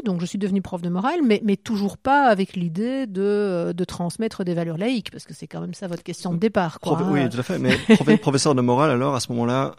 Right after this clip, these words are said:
Speaker 2: euh, dans le secondaire ?
Speaker 1: Oui, très vite dans le secondaire. Enfin, mon, mon premier boulot, ça a quand même été prof,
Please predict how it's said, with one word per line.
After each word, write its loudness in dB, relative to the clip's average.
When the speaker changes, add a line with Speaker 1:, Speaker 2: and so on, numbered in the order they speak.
Speaker 2:
euh, 0
dans 0
le -4
secondaire ? -4
Speaker 1:
Oui, 4
très 2
vite -2
dans 0
le 0
secondaire. -2
Enfin, -2
mon, -2
mon -4
premier 0
boulot, -4
ça -8
a -6
quand -8
même -2
été -8
prof, -10